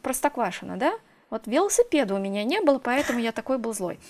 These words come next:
И здесь то же самое. Что же с ней случилось? Чего ей не хватает, маме? И таким образом мы собираем окружение, а уже после окружения мы собираем историю.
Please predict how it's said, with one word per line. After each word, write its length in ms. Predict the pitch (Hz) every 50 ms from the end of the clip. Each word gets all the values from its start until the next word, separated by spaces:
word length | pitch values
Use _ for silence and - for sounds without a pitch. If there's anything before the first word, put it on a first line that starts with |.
| - - - - -
И 100 | - 349
здесь 180 | 330 302 262 -
то 160 | - 220 202
же 100 | 180 175
самое. 260 | - - 196 190 190
Что 260 | - - - 208 220
же 120 | - 330 311
с 100 | - -
ней 160 | 277 226 180
случилось? 640 | - - 190 175 - - - 185 180 180 - - - -
Чего 400 | - - - 262 247 277 302 302 285
ей 320 | 208 - 226 262 311 311
не 120 | 294 262 233
хватает, 520 | - - - 208 190 - - 190 175 190 -
маме? 380 | - 220 240 220 190 170 175 - - _ _ _ - - - - - - - -
И 100 | 277 277
таким 380 | - 285 277 - 285 254 254
образом 360 | 339 453 427 415 302 - 254
мы 160 | 233 247 330 381
собираем 580 | - - 247 202 226 226 240 277 302 285 262
окружение, 600 | 254 254 - 247 240 226 214 214 190 175 165 - -
а 100 | - 208
уже 220 | 214 220 233 226
после 340 | - 220 220 - - 208 196
окружения 420 | 185 - 180 175 208 294 392 415 269
мы 100 | 214 214
собираем 500 | - 226 180 185 - 196 233 254 247 226
историю. 380 | - - - 190 - - -